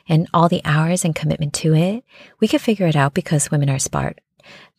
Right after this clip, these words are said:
We get things done. But when it was our turn to have children, or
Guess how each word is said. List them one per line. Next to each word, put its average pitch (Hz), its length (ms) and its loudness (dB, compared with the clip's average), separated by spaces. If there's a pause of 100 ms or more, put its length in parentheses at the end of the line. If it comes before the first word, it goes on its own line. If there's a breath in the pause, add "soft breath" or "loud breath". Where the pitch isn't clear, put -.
(260)
We 196 80 0
get 254 180 -2
things 180 280 0
done. 143 380 -4 (320 loud breath)
But 185 200 4
when 202 120 4
it 220 120 4
was 233 160 2
our 196 100 2
turn 226 420 0
to 202 100 -4
have 147 240 -2
children, 147 640 -2
or 170 100 -2